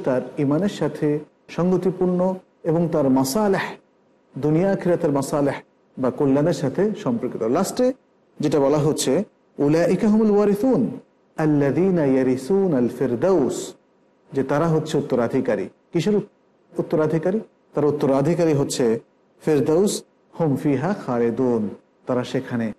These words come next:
দীর্ঘকাল ধরে অবস্থান করবে। তাহলে দেখা যাচ্ছে যে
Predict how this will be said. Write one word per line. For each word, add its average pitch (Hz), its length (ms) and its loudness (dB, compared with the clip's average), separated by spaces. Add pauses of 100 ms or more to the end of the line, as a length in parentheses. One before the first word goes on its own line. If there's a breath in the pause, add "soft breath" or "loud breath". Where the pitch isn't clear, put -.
(300)
দীর্ঘকাল 139 760 -2
ধরে 160 180 -2
অবস্থান 147 400 -4
করবে। 120 320 -2 (720)
তাহলে 165 200 0
দেখা 156 260 -2
যাচ্ছে 175 340 -2
যে 147 400 2